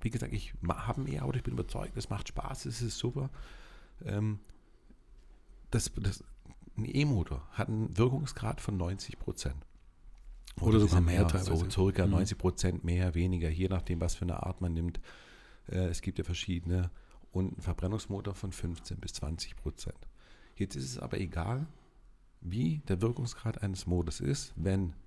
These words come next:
Speaker 1: die Energie, die man dem Motor gibt, äh,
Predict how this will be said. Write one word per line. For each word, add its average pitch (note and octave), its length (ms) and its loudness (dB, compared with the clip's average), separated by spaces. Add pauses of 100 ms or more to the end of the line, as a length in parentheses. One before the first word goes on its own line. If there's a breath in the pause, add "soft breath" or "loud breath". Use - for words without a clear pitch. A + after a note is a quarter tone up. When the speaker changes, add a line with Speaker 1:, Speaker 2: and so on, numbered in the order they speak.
(160)
Speaker 1:
die - 120 0
Energie, F2 800 0 (200)
die - 80 -4
man E2 100 -2
dem E2+ 160 2
Motor F#2+ 360 0
gibt, - 460 -4 (1120)
äh, E2+ 140 -2